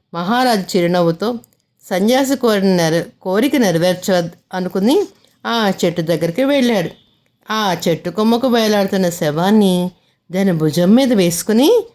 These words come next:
సన్యాసి చెప్పినట్టుగానే మౌనంగా దేవి ఆలయం వైపు నడిచాడు. అప్పుడు ఆ శవంలోని బేతాళుడు, "విక్రమార్క మహారాజా, నేను ఈ శవంలోని బేతాళుడుని.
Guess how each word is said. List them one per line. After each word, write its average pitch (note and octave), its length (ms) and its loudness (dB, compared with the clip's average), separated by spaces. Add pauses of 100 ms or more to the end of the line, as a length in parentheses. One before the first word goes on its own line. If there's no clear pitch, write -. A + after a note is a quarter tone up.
(300)
సన్యాసి G#3+ 520 0
చెప్పినట్టుగానే E3+ 760 -2
మౌనంగా F#3+ 760 2
దేవి D3+ 420 0
ఆలయం D#3+ 460 0
వైపు C#3+ 260 -2
నడిచాడు. A3+ 420 -2 (880)
అప్పుడు B3 260 -4
ఆ G3 140 0
శవంలోని G3 680 2
బేతాళుడు, E3+ 760 0 (500)
"విక్రమార్క B3 560 0
మహారాజా, D#4+ 840 2 (340)
నేను D#4+ 280 2
ఈ C#4 220 2
శవంలోని A#3 640 2
బేతాళుడుని. C#4 1080 2